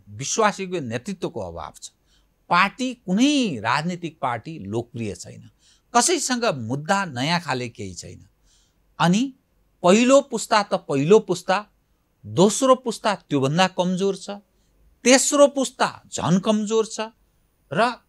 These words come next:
क्रमशः, क्रमशः राजनीति उप युवा पुस्ताको वितृष्णा झन्झन भयावह बढ्दै गएको छ र स्वतन्त्रदेखि लिएर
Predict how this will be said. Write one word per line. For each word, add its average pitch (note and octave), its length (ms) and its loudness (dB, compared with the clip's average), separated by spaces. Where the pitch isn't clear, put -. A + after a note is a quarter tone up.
क्रमशः, B3+ 460 0
क्रमशः F#3+ 680 -4
राजनीति G3 920 -4
उप E3 380 0
युवा G#3+ 380 2
पुस्ताको E3 680 -6
वितृष्णा E3+ 960 -8
झन्झन C3+ 580 -8
भयावह G#2 640 -2
बढ्दै D#3 460 4
गएको D#3 360 0
छ D3+ 120 -8
र G3+ 140 -6
स्वतन्त्रदेखि D3+ 1000 -4
लिएर C3+ 380 -6